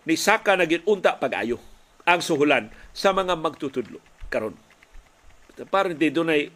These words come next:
iyang kaugalingong mga priorities ang administrasyong Duterte. Pero, sigon sa Alliance of Concerned Teachers,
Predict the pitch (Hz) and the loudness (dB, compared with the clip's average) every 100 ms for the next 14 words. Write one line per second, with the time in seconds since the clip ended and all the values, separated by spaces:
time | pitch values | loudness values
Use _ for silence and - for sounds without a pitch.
0 | _ 180 175 160 151 151 165 151 143 139 | _ 0 2 2 2 2 0 -2 -4 -4
1 | - 135 135 139 139 139 123 120 127 127 | -2 0 2 0 -2 -6 -6 -8 -6 -6
2 | 127 - 123 135 120 110 101 - - - | -8 -6 -6 -6 -6 -6 -6 -8 -12 -14
3 | _ _ _ _ _ - - _ _ _ | _ _ _ _ _ -20 -20 _ _ _
4 | 254 233 139 - _ _ - _ - - | 2 4 2 -4 _ _ -20 _ -10 -2
5 | 190 269 240 180 180 220 233 220 196 170 | 2 2 2 4 4 4 2 0 -2 -2
6 | 190 175 185 185 175 - 120 135 | -2 0 0 0 -2 0 -2 -4